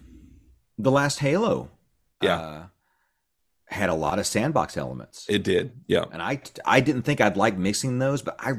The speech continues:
Speaker 1: really enjoyed that.
Speaker 2: Yeah.
Speaker 1: You know, I get, I get that little, that little dopamine buzz of, you know, achieving short-term goals, and I like, like,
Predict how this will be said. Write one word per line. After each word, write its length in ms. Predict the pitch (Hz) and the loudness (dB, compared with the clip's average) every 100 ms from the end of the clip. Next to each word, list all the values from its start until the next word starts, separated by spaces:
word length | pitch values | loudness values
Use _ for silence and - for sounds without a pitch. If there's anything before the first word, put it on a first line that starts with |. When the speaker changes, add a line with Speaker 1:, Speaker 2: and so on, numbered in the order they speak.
| 73 | -6
Speaker 1:
really 500 | 80 113 160 98 90 | -2 2 4 4 0
enjoyed 340 | 90 98 98 | 0 0 -2
that. 280 | 65 52 - _ _ | -4 -12 -16 _ _
Speaker 2:
Yeah. 240 | - 78 - _ _ _ | -2 -2 -4 _ _ _
Speaker 1:
You 140 | - 80 | -6 -2
know, 100 | 78 | 4
I 120 | 104 | 4
get, 200 | 156 - | 6 6
I 60 | |
get 200 | 139 170 | 6 6
that 180 | 160 123 | 4 2
little, 340 | 123 110 107 90 | 2 2 2 2
that 180 | 92 - | 0 0
little 180 | 107 92 | -2 0
dopamine 440 | 101 98 90 87 | 0 0 -2 -2
buzz 300 | 87 85 80 | -4 -4 -6
of, 160 | 78 71 - | -8 -12 -12
you 80 | 92 | -8
know, 160 | 78 | -6
achieving 360 | 78 - 95 87 | -8 -4 -4 -4
short-term 480 | 78 90 - 87 78 | -4 -4 -4 -6 -4
goals, 320 | 82 76 76 | -4 -4 -4
and 80 | 80 | -4
I 60 | |
like, 420 | 95 90 92 90 - | -2 0 -2 -4 -8
like, 300 | 76 - | -10 -10